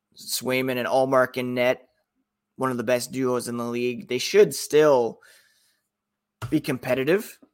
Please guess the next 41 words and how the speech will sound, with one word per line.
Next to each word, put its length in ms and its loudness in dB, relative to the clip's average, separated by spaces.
but, 300 8
you 100 -8
know, 300 0
Detroit's 560 -2
getting 240 0
better. 400 2
Buffalo's 480 2
getting 240 2
better. 440 0
Ottawa 460 6
may 180 0
be 120 -4
taking 420 -6
a 40 -8
step 340 -6
back 320 -4
with 140 -12
this 160 0
trade, 420 0
but 160 -6
they're 240 -2
still 600 -2
getting 280 -4
better. 300 -2
They 140 -4
have 240 -4
some 160 -10
star 380 -2
players 500 -4
on 180 -6
their 140 -10
team. 440 -10
It's 180 -6
not 160 6
gonna 160 0
be 220 -4
easy 380 -2
in 220 -4
the 140 2
Atlantic 460 -4
Division. 460 -6